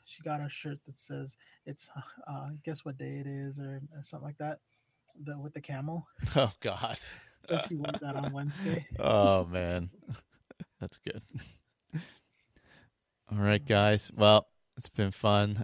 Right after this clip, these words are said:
Speaker 2: Uh, check out, uh,
Speaker 1: Yes.
Speaker 2: all the other stuff going on. We got the other podcast. Check out A S A podcasting dot com. Obviously, Fallout feed, Game Talk, Chatterbox, all that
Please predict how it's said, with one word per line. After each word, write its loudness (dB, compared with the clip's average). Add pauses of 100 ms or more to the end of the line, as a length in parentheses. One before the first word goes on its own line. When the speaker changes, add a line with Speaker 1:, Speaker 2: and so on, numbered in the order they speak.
Speaker 2:
Uh, 2 (320)
check -6
out, 4
uh, 2
Speaker 1:
Yes. -4 (120)
Speaker 2:
all 0
the 4
other 4
stuff -2
going 2
on. 0
We -4
got -2
the -2
other 0
podcast. -4
Check -8
out -10
A -6
S -8
A -6
podcasting -12
dot -10
com. 6 (100)
Obviously, -4
Fallout 0
feed, -6
Game -4
Talk, -4 (540)
Chatterbox, 8
all 4
that -2